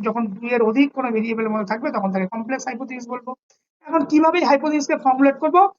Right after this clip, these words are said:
ফার্স্ট তাকে প্রবলেমটাকে আইডেন্টিফাই করবো, then review of literature করবো, then কি করবো? বিভিন্ন প্রকার যে কি ভেরিয়েবল গুলো আছে সেখানে সেগুলোকে দেখবো, তাদের মধ্যে রিলেশনশিপ খোঁজার চেষ্টা করবো,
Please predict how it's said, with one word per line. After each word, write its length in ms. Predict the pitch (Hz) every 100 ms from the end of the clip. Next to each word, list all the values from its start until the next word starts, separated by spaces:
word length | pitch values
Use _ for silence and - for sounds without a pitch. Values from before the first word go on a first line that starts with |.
| _ _
ফার্স্ট 320 | 254 302 294
তাকে 160 | 311 285
প্রবলেমটাকে 520 | 262 247 262 262 269
আইডেন্টিফাই 480 | 226 240 269 285 285
করবো, 260 | 302 285 320 339 _ _ -
then 160 | 233 277 254
review 240 | 226 269
of 80 | 269 247
literature 420 | 247 277 285 285
করবো, 400 | 302 285 330 349 - _ _ 185
then 300 | 247 277 277
কি 160 | 285
করবো? 380 | 277 285 330 349 359 - -
বিভিন্ন 320 | 226 262 262
প্রকার 260 | 269 269 262
যে 100 | 233
কি 240 | - 285
ভেরিয়েবল 360 | 269 277 277 277
গুলো 140 | 269
আছে 180 | 269 269
সেখানে 380 | 196 208 240 262
সেগুলোকে 380 | - 262 262 240
দেখবো, 380 | 269 269 320 320 _ _ -
তাদের 220 | 202 226 254
মধ্যে 180 | 254
রিলেশনশিপ 500 | 233 262 277 285 285 277
খোঁজার 180 | 285 277
চেষ্টা 260 | 277 311
করবো, 240 | 285 294